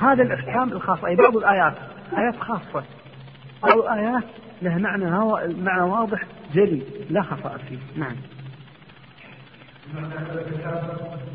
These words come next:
Speaker 2: أن يكون معنى الآية مشتمل عليه بحيث يتوهم فيه الواجب ما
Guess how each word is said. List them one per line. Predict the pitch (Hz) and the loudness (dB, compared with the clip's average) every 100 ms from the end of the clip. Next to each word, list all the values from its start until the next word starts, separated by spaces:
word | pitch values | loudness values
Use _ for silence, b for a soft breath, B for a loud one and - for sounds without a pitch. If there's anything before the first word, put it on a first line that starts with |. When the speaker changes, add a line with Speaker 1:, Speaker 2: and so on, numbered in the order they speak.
| - - | -10 -8
Speaker 2:
أن | 156 | -6
يكون | - 156 165 151 135 - 147 | -6 -6 -6 -6 -8 -8 -8
معنى | 139 | -8
الآية | 151 147 165 165 170 170 - - 170 151 - 165 139 | -8 -8 -6 -4 -4 -4 -6 -6 -2 -2 -2 -4 -4
مشتمل | 131 139 135 147 135 139 | -2 0 0 2 0 0
عليه | 139 139 135 135 147 | 2 2 4 4 4
بحيث | 135 131 - 135 | 4 4 4 4
يتوهم | - - 165 - - - 156 - 135 135 - 165 | 2 4 2 2 2 2 0 0 0 2 2 2
فيه | 156 | 4
الواجب | 147 165 165 165 151 | 4 6 6 4 2
ما | 151 160 | 4 4